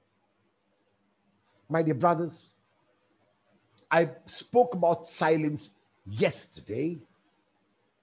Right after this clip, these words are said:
and I want to repeat silence today because I believe it is the only compulsory thing in a retreat.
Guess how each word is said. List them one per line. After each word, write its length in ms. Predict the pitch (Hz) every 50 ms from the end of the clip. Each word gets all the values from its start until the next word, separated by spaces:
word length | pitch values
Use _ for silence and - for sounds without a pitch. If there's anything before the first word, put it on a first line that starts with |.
| _ _ _ _ -
and 120 | 185 190
I 100 | 196 208
want 260 | 214 214 214 214 -
to 100 | - 202
repeat 580 | 165 151 151 - - - - - 269 247 147 - _ _ _ _ _ _
silence 600 | - - - 170 165 170 160 160 147 - - -
today 540 | _ - 123 98 123 127 135 139 156 170 175 165 - _ _ _ _ _ _ - 101 90
because 520 | 85 175 175 - - 214 220 269 262 - - -
I 140 | 160 180 180
believe 420 | 143 123 175 185 170 117 104 92 98 - - _ _ _ _ _ _ _ _ _ _ _ _ _ _ _ _ _ _ _ _ _ _ _ _ -
it 140 | 240 226 214
is 100 | 180 135
the 200 | 196 220 240 - - -
only 640 | - 262 262 269 277 294 294 277 311 320 320 - - - -
compulsory 1500 | - 202 202 202 165 - - - _ - 214 226 247 240 185 - - - - - - 240 208 202 220 247 254 240 208 - - _ _
thing 600 | - - - - 262 254 254 262 294 294 294 269 226 - - - -
in 180 | - 285 254 262
a 80 | 254
retreat. 640 | 247 247 240 - - - 277 - - _ _ - -